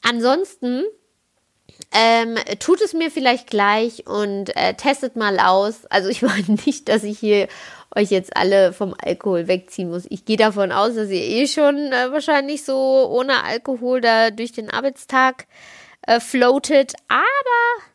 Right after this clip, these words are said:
ich muss sagen, ja, nur dass ihr's wisst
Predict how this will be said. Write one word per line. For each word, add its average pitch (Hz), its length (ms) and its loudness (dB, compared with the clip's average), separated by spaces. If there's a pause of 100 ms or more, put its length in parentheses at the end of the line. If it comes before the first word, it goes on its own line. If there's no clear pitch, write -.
(800)
ich - 220 0
muss 302 180 -6
sagen, 240 760 0 (520)
ja, - 180 -8 (360)
nur 277 160 0
dass 254 160 2
ihr's 202 180 -4
wisst 196 360 -4